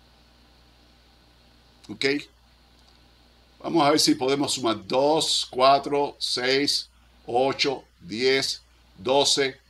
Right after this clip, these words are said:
catorce, dieciséis, dieciocho, veinte. Vamos a,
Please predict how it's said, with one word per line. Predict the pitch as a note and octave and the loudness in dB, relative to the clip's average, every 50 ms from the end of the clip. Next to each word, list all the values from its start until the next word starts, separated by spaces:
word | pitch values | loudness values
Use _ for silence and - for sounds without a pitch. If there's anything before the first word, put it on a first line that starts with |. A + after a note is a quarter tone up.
| _ _ _ _ _ | _ _ _ _ _
catorce, | - - - - - B2+ C#3 C#3 C3 B2 - C3 A#2+ A2+ A2 - _ _ _ _ _ _ _ | -8 -8 -8 -6 -4 -2 0 0 0 0 0 -2 -4 -6 -10 -18 _ _ _ _ _ _ _
dieciséis, | - G#2+ B2 D3 D3 C#3+ - B2 - - - C#3 C3 C3 C3 C3 - - - - _ _ _ _ _ _ _ _ - - | -8 -2 0 2 2 2 -2 -4 -4 -2 -2 0 2 2 2 2 0 -4 -6 -10 _ _ _ _ _ _ _ _ -18 -12
dieciocho, | A2 A#2+ C#3+ D#3 D#3+ - - C#3+ C#3 C3 C3 B2 - - - - - _ _ _ _ _ _ | -2 0 2 2 4 2 2 2 2 0 0 0 -2 -4 -6 -6 -10 _ _ _ _ _ _
veinte. | A2 A2 C3 D3 C#3 A#2+ G#2 D#2+ D2+ - - - - _ _ _ _ - - | -16 0 4 4 4 4 2 -6 -10 -18 -18 -20 -20 _ _ _ _ -20 -18
Vamos | - - C3 B2 A#2+ A#2+ A2 G2 | -12 -10 -6 -4 -4 -4 -4 -4
a, | G#2+ G2+ F2+ D#2+ C#2+ - - | -4 -4 -2 -4 -4 -6 -10